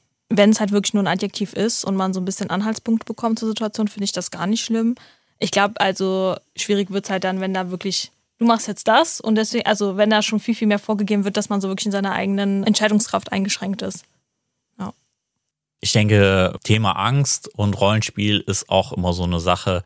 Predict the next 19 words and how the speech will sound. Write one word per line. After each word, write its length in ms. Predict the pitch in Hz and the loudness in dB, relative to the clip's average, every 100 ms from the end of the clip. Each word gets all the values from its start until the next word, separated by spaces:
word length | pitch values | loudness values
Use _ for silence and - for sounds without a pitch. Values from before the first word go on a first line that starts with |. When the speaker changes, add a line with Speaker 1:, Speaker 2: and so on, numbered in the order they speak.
| _ | _
Speaker 2:
was 500 | 82 87 90 - - | -6 0 2 2 -2
für 640 | - 90 90 90 90 85 - | -4 -2 0 2 2 0 0
ein 360 | 85 85 85 | -2 0 -2
Rollenspiel, 680 | 82 87 92 - 90 87 85 | 0 0 0 -2 -4 -2 -2
was 160 | 85 - | -4 -4
für 120 | - | -4
ein 100 | 85 | -4
Setting 440 | 85 - 87 101 87 | -2 -2 0 0 -2
man 240 | 85 85 87 | -2 -4 -4
gerade 340 | 85 82 87 | 0 0 0
bespielt 840 | 85 87 - - 90 90 87 82 - - _ _ _ | -4 -6 -6 -10 -10 -4 -2 -4 -10 -20 _ _ _
und 540 | - 87 87 87 82 - | -4 -2 -2 -4 -8 -12
was 400 | 85 85 85 - | -8 -2 -2 0
jetzt 420 | 90 85 - - - | -2 -4 -6 -10 -12
die 440 | 92 92 92 92 | -8 -4 -2 -2
Charaktere 640 | - 92 87 - - 82 95 | -2 -2 -2 -2 -2 -2 -2
auch 180 | 85 - | -4 -6
gerade 380 | - 85 82 | -2 0 0
sind. 520 | 82 80 87 82 76 | -4 -4 -4 -4 -8